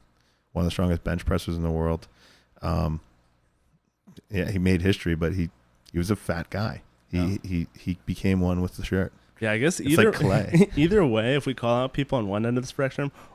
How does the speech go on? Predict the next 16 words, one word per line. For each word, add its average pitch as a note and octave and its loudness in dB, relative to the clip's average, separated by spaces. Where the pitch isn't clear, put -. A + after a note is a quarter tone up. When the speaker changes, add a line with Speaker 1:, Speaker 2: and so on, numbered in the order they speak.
Speaker 2:
or B2 4
the A#2+ 2
opposite, A2+ -2
we're - 0
kinda A2 -2
shitting A2 0
Speaker 1:
Okay, G#2 6
Speaker 2:
on F#2+ 6
Speaker 1:
yeah, G#2+ 10
Speaker 2:
them. F#2+ 6
Speaker 1:
you're, G#2+ 8
you're A2 8
Speaker 2:
But, B2 12
Speaker 1:
either D#3 12
Speaker 2:
like, C#3+ 10
Speaker 1:
shredded, B2 8